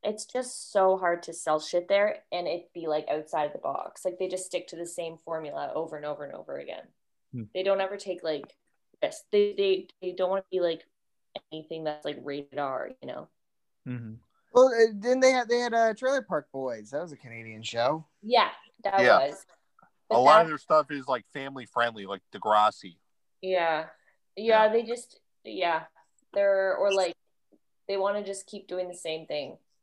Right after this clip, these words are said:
Speaker 3: Yeah, like, like
Speaker 1: Just
Speaker 3: Big Comfy Couch.
Speaker 1: Oh my God, but, like, I love the Big Comfy Couch.
Speaker 2: Oh, I forgot about that.
Speaker 1: Okay.
Speaker 3: Yeah,
Speaker 2: I haven't
Speaker 3: it was
Speaker 2: heard that
Speaker 3: Canadian
Speaker 2: name in
Speaker 3: show.
Speaker 2: years.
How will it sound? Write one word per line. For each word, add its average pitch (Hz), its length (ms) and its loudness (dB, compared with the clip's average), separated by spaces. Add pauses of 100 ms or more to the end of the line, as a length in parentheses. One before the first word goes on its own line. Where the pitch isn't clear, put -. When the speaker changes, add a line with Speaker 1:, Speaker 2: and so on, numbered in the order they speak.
(220)
Speaker 3:
Yeah, 156 300 6
like, 139 300 4
like 147 160 6 (760)
Speaker 1:
Just 175 80 -12
Speaker 3:
Big 180 220 6
Comfy 175 340 2
Couch. 160 680 4 (540)
Speaker 1:
Oh 202 180 6
my 185 160 -2
God, 147 320 -4
but, 175 120 0
like, 170 260 -2
I 165 160 -4
love 170 760 0
the 165 260 -6
Big 175 240 -2
Comfy - 400 -10
Couch. - 500 -8
Speaker 2:
Oh, 143 140 0
I 143 100 4
forgot 147 360 -2
about 135 280 -2
that. 113 400 -6 (840)
Speaker 1:
Okay. 160 180 0
Speaker 3:
Yeah, 151 160 8
Speaker 2:
I 143 40 6
haven't - 0 -
Speaker 3:
it 151 40 8
was 156 80 6
Speaker 2:
heard 151 80 6
that 135 260 8
Speaker 3:
Canadian 135 40 4
Speaker 2:
name 131 340 2
in 120 60 0
Speaker 3:
show. 113 60 -2
Speaker 2:
years. 151 600 -2